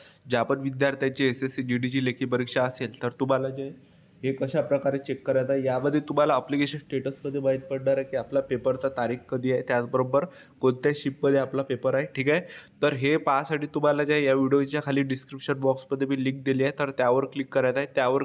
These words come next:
क्लिक केल्याबरोबर तुम्ही ह्या साईटवर या ठिकाणी येणार आहे आणि या साईटवर आल्यानंतर तुम्हाला जेव्हा तुम्ही एसएससी जीडीचा फॉर्म भरला होता, त्यावेळेस तुम्हाला जो रजिस्ट्रेशन नंबर आहे, तर तो रजि-, तर हा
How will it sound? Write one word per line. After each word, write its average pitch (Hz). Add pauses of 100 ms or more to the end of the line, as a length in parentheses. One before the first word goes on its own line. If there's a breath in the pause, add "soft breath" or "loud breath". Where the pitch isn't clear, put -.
क्लिक 135
केल्याबरोबर 135
तुम्ही 143 (400 loud breath)
ह्या 131
साईटवर 135
या 135
ठिकाणी 139
येणार 135
आहे 151
आणि 147
या 147
साईटवर 139
आल्यानंतर 139
तुम्हाला 139
जेव्हा 135
तुम्ही 139
एसएससी 131
जीडीचा 131
फॉर्म 127
भरला 127
होता, 135 (400 loud breath)
त्यावेळेस 139
तुम्हाला 143
जो 147
रजिस्ट्रेशन 131
नंबर 135
आहे, 139
तर 151
तो 156
रजि-, 139 (720)
तर 127
हा 123